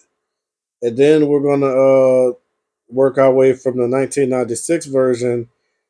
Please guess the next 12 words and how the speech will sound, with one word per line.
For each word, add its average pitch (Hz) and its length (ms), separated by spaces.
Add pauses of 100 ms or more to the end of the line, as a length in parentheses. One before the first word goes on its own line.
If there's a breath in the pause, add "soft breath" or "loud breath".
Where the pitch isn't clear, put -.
(180)
to 131 420
the 120 200
Aaron 123 260
Clarey 151 420
version, 117 380
and 117 260
we're 127 140
gonna 127 200
see 123 520 (680)
just 131 380
how, 120 360
uh, 110 560